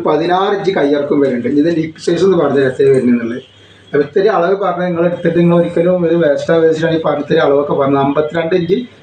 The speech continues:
ചെസ്റ്റ് വീതി വരുന്നുണ്ട് ട്ടോ. ഇതിന്റെ ഷാൾ കാണിച്ചു തരാം. ഷാൾ എന്ന് പറഞ്ഞാൽ ഒരു ഒന്നൊന്നര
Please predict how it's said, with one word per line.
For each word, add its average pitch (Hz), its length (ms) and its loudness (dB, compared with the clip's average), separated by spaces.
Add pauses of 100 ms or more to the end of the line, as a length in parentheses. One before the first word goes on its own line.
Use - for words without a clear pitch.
(140)
ചെസ്റ്റ് 147 260 -4
വീതി 151 240 2
വരുന്നുണ്ട് 131 340 -2
ട്ടോ. - 100 -2 (260)
ഇതിന്റെ 156 280 2
ഷാൾ 151 300 0 (100)
കാണിച്ചു 143 280 -2
തരാം. 156 180 0 (500)
ഷാൾ 151 300 0
എന്ന് 190 120 0
പറഞ്ഞാൽ 185 200 0
ഒരു 170 140 -2
ഒന്നൊന്നര 160 340 -2